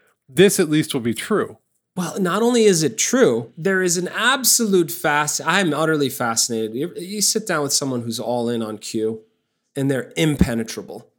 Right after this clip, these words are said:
Speaker 2: They're absolutely impenetrable. Like, people, I've seen, I saw a, a, a report yesterday that was on sixty Minutes. Guy's a psychologist. He knows how to peel back anything. Lost his mom. He's like, "I can't talk to her. I can't communicate with her." And he's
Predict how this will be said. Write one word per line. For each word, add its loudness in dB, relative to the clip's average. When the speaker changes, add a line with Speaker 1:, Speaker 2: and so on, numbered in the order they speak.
Speaker 2:
They're -2
absolutely 2
impenetrable. -10
Like, 0
people, 4
I've 2
seen, 0
I -2
saw 2
a, -2
a, -4
a -4
report -2
yesterday -2
that -4
was -6
on -8
sixty -4
Minutes. -4
Guy's 0
a 0
psychologist. -2
He -8
knows 2
how -6
to -8
peel -2
back -2
anything. -2
Lost 2
his -2
mom. -2
He's -4
like, 0
"I -2
can't -2
talk -2
to -4
her. -12
I -6
can't -2
communicate 0
with -2
her." -6
And -2
he's 2